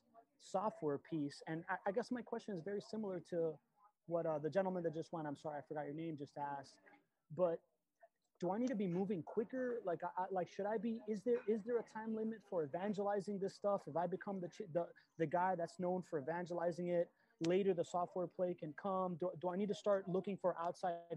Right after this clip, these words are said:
funding when I'm just really just bootstrapping everything and it's going great and I'm, I'm growing at a, like, a nice rate?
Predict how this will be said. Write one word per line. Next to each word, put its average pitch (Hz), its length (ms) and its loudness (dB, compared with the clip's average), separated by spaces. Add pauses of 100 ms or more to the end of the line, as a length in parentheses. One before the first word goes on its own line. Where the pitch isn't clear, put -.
(100)
funding 190 380 4
when 156 120 2
I'm 156 100 -2
just 151 220 -8
really 175 220 4
just 151 200 -4 (420)
bootstrapping 185 540 2
everything 190 400 0
and 156 80 -2
it's 139 120 -8
going 175 220 0
great 165 260 6
and 165 100 0
I'm, 151 260 -2
I'm 160 180 -2
growing 175 360 4
at 160 80 2
a, - 20 0
like, 151 160 0
a 151 60 -4
nice 165 320 -4
rate? 185 260 0